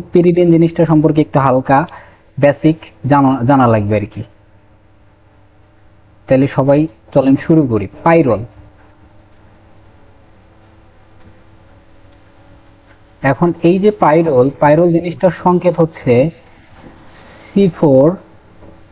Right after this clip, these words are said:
এইচ ফোর এন এইচ, এটা হচ্ছে পাইরোলের সংকেত। এখন এটা তো আমাদের আণবিক সংকেত, এখন গাঠনিক সংকেত যা-, কেমন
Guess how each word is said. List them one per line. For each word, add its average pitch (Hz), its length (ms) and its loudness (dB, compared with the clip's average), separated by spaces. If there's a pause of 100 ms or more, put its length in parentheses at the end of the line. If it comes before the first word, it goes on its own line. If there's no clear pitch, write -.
(2250)
এইচ 175 160 0 (120)
ফোর 151 280 4 (960)
এন 180 120 0 (400)
এইচ, 117 220 0 (300)
এটা 147 160 2
হচ্ছে 165 200 -2 (140)
পাইরোলের 165 440 2 (100)
সংকেত। 123 360 0 (920)
এখন - 300 0 (200)
এটা 156 180 -2
তো - 120 2
আমাদের 165 380 2 (600)
আণবিক 180 380 2
সংকেত, 123 340 0
এখন 139 120 0 (120)
গাঠনিক 185 380 -2
সংকেত 170 300 2
যা-, 165 160 0 (300)
কেমন 165 200 4